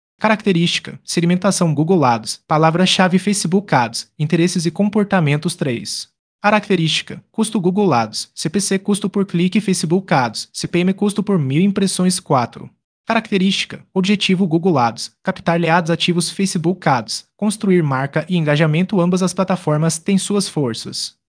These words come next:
O Google Ads é ótimo para capturar clientes que já estão buscando algo.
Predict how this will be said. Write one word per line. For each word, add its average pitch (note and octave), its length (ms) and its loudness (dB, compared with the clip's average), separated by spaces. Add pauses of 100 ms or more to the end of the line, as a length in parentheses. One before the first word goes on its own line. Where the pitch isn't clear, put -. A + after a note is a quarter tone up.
(160)
O F3 120 -2
Google G3 320 2
Ads D#3 240 2
é F3+ 80 0
ótimo F3 340 2
para F3+ 200 -2
capturar E3 520 -2
clientes D3 400 -2
que D3+ 140 -2
já D3 180 2
estão E3 320 -2
buscando E3+ 520 -2
algo. A2+ 380 -2